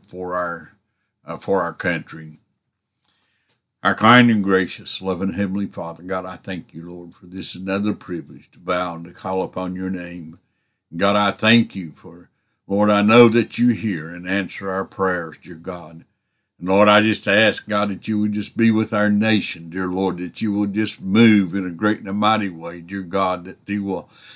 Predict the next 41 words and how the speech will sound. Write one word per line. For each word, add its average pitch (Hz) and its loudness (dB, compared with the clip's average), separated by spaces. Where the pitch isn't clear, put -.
Lord, 123 10
just 117 4
be 135 10
with 123 6
each 127 2
and 127 2
every 127 4
individual, 104 0
dear 107 -8
God, 98 -2
that 95 -14
goes 104 -2
out 107 -4
to 95 -8
vote, 104 4
Lord, 95 -2
that 90 -8
you 107 -2
would 107 0
just 107 -6
help 120 4
them 107 -2
to 101 -10
vote 117 4
the 127 0
way 101 0
that 90 -14
you 107 -2
would 107 0
want 117 6
them 90 -8
to, 92 -10
dear 92 -12
God. 87 -2
Lord, 113 8
that 113 0
you 127 8
will 120 6
put 123 2
the 120 -6
people 117 0